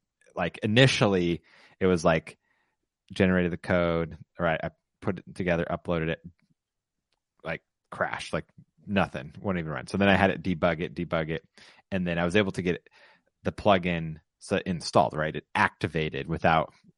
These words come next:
doing a white screen. Um, but it didn't actually do anything. It didn't actually do. So then I was like, "Does this plugin actually function to achieve," I don't even remember what the, the actual, like, function of the plugin was, something super basic. And I was like, "No, it doesn't.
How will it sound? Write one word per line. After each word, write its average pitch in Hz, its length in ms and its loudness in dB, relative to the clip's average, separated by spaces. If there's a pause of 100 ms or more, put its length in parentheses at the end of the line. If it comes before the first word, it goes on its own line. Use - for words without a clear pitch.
(160)
doing 87 240 -4
a 76 80 -6
white 78 240 -2
screen. - 460 -10 (460)
Um, 71 440 -4 (1000)
but 101 100 2
it 98 60 2
didn't 101 100 4
actually 82 280 0
do 87 180 2
anything. - 360 -6
It 82 60 -8
didn't 85 260 -2
actually 78 460 -4 (180)
do. 90 320 -2
So - 160 -2
then 107 80 4
I 107 60 4
was 92 80 2
like, 87 180 -2 (220)
"Does 92 160 -4
this 117 180 -2
plugin 107 340 -2
actually 90 360 -6
function 95 520 -6
to 87 140 -6
achieve," 85 580 -4
I 87 120 -2
don't 92 100 0
even 78 140 -2
remember 80 260 -2
what 73 160 -10
the, - 220 -10
the 80 100 -4
actual, 73 600 -4
like, 69 200 -4
function 78 440 -6
of 67 80 -12
the - 60 -14
plugin - 300 -8
was, - 100 -12
something 80 220 -4
super - 280 -8
basic. - 360 -10 (560)
And 104 60 0
I - 20 6
was 98 60 6
like, - 180 2
"No, 135 500 6
it 110 120 -2
doesn't. 90 420 4